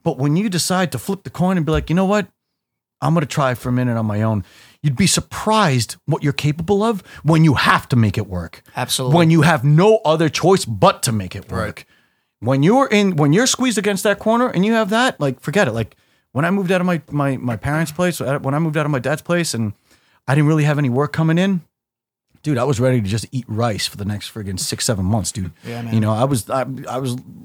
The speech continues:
Speaker 1: living in a basement and just, dude, <laughs> not living lavish one bit. <laughs> Let me tell you. And, you know, it, it takes a lot of guts to do that. So good for you.
Speaker 2: Thanks,
Speaker 1: And
Speaker 2: man.
Speaker 1: I'm, I'm happy to hear that, that, you know, it, it's,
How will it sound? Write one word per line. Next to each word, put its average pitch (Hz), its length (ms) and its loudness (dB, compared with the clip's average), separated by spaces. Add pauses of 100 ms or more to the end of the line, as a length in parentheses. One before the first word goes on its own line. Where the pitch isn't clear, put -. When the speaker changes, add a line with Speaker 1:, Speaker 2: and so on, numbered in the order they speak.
(200)
Speaker 1:
living 156 340 2
in 147 60 2
a 127 40 -2
basement 160 540 0
and 131 200 0
just, 131 180 -2 (360)
dude, 143 160 -2 (540)
<laughs> - 400 -20
not 147 220 2
living 151 200 2
lavish 139 360 4
one 131 200 2
bit. 147 240 0 (120)
<laughs> - 120 -6
Let 185 600 4
me 165 100 2
tell 156 200 4
you. 123 80 2 (480)
And, 156 280 2 (100)
you 180 80 4
know, 156 80 4
it, 156 280 0
it 139 140 -2
takes - 260 -4
a 139 40 -4
lot 117 260 -4
of 107 120 -6
guts 95 360 -4
to - 120 -6
do 107 160 0
that. 92 180 -4
So 98 340 -4 (100)
good 156 160 -2
for - 120 -8
you. 120 380 0
Speaker 2:
Thanks, 185 220 0
Speaker 1:
And 120 120 4
Speaker 2:
man. 117 80 0
Speaker 1:
I'm, 131 220 4
I'm 131 260 2
happy 139 300 2
to 139 60 -2
hear 131 260 0
that, 117 260 0
that, 117 220 -2
you 139 100 -4
know, 110 180 -2
it, 110 160 -6
it's, - 240 -8